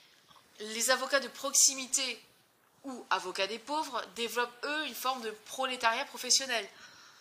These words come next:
passant ainsi de la consommation de coq aux chichons coupés aux excréments de chameaux, se rapprochant ainsi de leurs clients.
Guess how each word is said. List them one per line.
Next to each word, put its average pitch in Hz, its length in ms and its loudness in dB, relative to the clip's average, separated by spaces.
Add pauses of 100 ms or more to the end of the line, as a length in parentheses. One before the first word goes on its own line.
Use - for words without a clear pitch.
(240)
passant 240 400 6
ainsi 247 320 6
de 226 120 -4
la 185 120 0
consommation 254 600 0
de 196 160 -8
coq 330 500 -6 (540)
aux 277 320 0
chichons - 600 10
coupés 269 360 -8
aux 240 40 -4
excréments 202 460 0
de 233 60 -6
chameaux, 180 280 -2 (420)
se - 240 -6
rapprochant 180 580 -8 (120)
ainsi 226 260 -6
de 202 100 -14
leurs 196 200 -14
clients. 240 260 -14